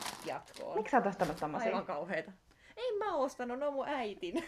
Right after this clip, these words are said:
Speaker 1: <laughs> Mä maistoin
Speaker 2: Mm, sun
Speaker 1: vaan
Speaker 2: äiti on tosi
Speaker 1: niitä.
Speaker 2: kiva, mut nyt kyllä vähän palautetta.
Speaker 1: No, mut mun äiti, äiti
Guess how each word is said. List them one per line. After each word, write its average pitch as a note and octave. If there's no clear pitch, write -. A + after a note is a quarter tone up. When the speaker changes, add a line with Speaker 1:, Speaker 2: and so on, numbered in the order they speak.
Speaker 1:
<laughs> -
Mä D#4+
maistoin -
Speaker 2:
Mm, G#3
sun C4
Speaker 1:
vaan -
Speaker 2:
äiti B3+
on F#3
tosi F3
Speaker 1:
niitä. F3+
Speaker 2:
kiva, C3+
mut D3
nyt B3+
kyllä E3+
vähän E3
palautetta. -
Speaker 1:
No, A3+
mut A#3
mun B3
äiti, C4
äiti A#3+